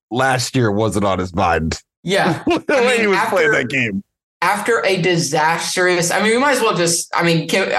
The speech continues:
Speaker 2: should we
Speaker 1: Yeah,
Speaker 2: just
Speaker 1: go
Speaker 2: talk
Speaker 1: ahead.
Speaker 2: this game?
Speaker 1: Yeah.
Speaker 2: Yeah, let's just
Speaker 1: Yeah.
Speaker 2: talk this
Speaker 1: Yeah.
Speaker 2: game. Like,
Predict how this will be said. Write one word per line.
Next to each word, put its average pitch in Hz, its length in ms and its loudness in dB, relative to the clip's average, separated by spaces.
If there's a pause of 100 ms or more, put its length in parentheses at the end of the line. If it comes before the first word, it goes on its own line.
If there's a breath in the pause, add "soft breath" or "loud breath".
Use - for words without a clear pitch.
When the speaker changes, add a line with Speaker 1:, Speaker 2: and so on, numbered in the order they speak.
(200)
Speaker 2:
should - 180 -4
we 180 100 2
Speaker 1:
Yeah, 175 100 2
Speaker 2:
just - 180 -2
Speaker 1:
go 135 100 0
Speaker 2:
talk 143 60 0
Speaker 1:
ahead. 143 200 0
Speaker 2:
this 165 180 0
game? 139 160 0
Speaker 1:
Yeah. 135 140 2
Speaker 2:
Yeah, 180 120 2
let's 180 160 0
just 131 200 2
Speaker 1:
Yeah. 180 80 0
Speaker 2:
talk 175 120 -2
this 180 160 -2
Speaker 1:
Yeah. - 180 2
Speaker 2:
game. - 80 -8 (300 loud breath)
Like, 185 240 2